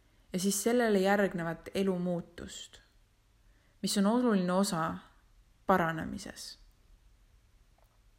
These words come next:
Abielurikkuja naise loo iva peitub selles kõige esimeses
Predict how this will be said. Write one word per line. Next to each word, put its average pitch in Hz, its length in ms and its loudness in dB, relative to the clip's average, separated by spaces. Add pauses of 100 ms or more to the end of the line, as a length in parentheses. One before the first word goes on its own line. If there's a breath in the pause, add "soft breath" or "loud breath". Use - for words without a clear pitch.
(1300 loud breath)
Abielurikkuja 190 880 6
naise 202 320 4
loo 185 240 6
iva 214 320 4
peitub 202 480 -2
selles 208 540 2 (1040 soft breath)
kõige 220 340 6
esimeses 190 680 0